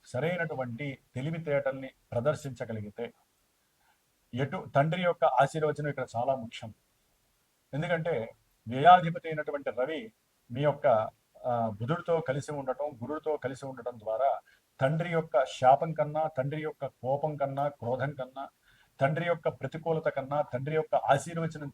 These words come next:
చేసుకోవటం, ఆయనతో ఎక్కడా మానసికంగా స్పర్ధలు లేకుండా ఉండడం ద్వారా మీ వ్యాపారానికి ఆయనకున్నటువంటి స్ఫురణ శక్తి,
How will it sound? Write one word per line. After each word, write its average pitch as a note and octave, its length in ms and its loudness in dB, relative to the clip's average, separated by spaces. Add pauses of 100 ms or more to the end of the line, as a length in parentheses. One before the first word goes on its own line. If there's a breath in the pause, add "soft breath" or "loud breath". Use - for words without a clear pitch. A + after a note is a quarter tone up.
చేసుకోవటం, C#3 500 -8 (200)
ఆయనతో D#3 340 -2
ఎక్కడా D3 380 4
మానసికంగా C#3 640 -2
స్పర్ధలు B2 520 -2
లేకుండా C#3 380 -6
ఉండడం C3+ 340 -8
ద్వారా A#2 340 -2 (400 soft breath)
మీ D3+ 160 0
వ్యాపారానికి C#3 920 6 (140)
ఆయనకున్నటువంటి D3+ 920 -4 (320)
స్ఫురణ E3 500 2
శక్తి, E3 560 -6